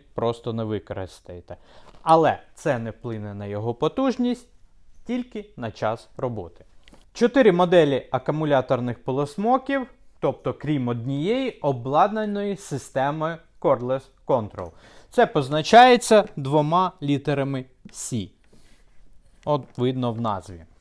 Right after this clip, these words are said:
Що це за система? Ця система допомагає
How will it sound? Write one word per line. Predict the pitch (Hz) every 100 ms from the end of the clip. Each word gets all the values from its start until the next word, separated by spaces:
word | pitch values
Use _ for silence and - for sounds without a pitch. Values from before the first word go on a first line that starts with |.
| - - - -
Що | - 320
це | 330 254 175
за | 107 131 185
система? | - - - - 127 110 92 90 - _ _ _ - _
Ця | - 214 277 277
система | - 175 - 180 220 240 220 - _ _ _ - - -
допомагає | 131 160 165 190 190 180 185 214 220 202